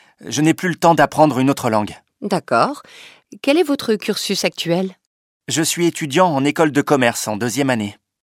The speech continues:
Speaker 2: Et pourquoi voulez-vous partir ? Quelles sont vos motivations ?
Speaker 1: Je veux évoluer, apprendre de nouvelles choses.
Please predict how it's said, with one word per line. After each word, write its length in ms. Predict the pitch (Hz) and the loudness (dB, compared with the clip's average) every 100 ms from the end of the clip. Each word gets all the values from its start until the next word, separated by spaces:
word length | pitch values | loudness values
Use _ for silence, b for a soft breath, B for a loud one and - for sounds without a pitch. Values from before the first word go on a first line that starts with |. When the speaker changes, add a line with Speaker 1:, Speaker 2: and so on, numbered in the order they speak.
| _ | _
Speaker 2:
Et 240 | - 160 143 | 0 0 0
pourquoi 280 | 151 - | -4 -4
voulez-vous 320 | 143 147 143 139 | -2 0 -2 0
partir ? 560 | 139 - - 160 180 _ _ _ _ _ _ | -2 -2 -6 -6 -6 _ _ _ _ _ _
Quelles 180 | - 170 | -6 -2
sont 180 | 170 | -2
vos 120 | 160 160 | 0 0
motivations ? 640 | 165 - 160 160 - 220 _ _ _ _ _ _ _ - | 0 -2 -2 -2 -2 -6 _ _ _ _ _ _ _ -16
Speaker 1:
Je 200 | - 139 | -10 -6
veux 280 | 143 175 165 | 0 0 2
évoluer, 640 | 170 160 180 156 117 147 170 | 4 6 6 4 2 0 -2
apprendre 500 | 117 - 139 139 120 | -4 0 0 2 0
de 100 | 123 | 2
nouvelles 340 | 139 131 139 | 2 4 4
choses. 360 | 131 131 147 | 2 0 -2